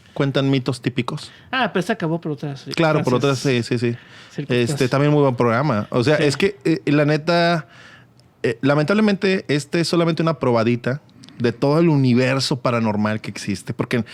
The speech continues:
Speaker 1: no hablamos de asesinos en serie,
Speaker 2: No.
Speaker 1: no hablamos, no, lo tocamos todo por encimita. La verdad, te voy a decir algo, nosotros tenemos aquí un cuarto integrante que es Ramiro Palomo,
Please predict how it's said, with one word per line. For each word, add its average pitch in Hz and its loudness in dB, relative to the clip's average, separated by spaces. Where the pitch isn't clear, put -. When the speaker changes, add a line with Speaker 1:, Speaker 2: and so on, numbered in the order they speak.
Speaker 1:
no 151 2
hablamos 165 2
de 139 0
asesinos 117 -2
en 98 -2
serie, 117 -2
Speaker 2:
No. 135 -14
Speaker 1:
no 127 2
hablamos, 151 2
no, 156 2
lo 175 4
tocamos 247 0
todo 262 0
por 233 0
encimita. 202 0
La 151 4
verdad, 170 2
te - 0
voy 156 4
a 202 2
decir 233 0
algo, 185 2
nosotros 143 0
tenemos 190 0
aquí 147 0
un 160 2
cuarto 151 0
integrante 135 0
que 131 -2
es 123 0
Ramiro 135 2
Palomo, 117 0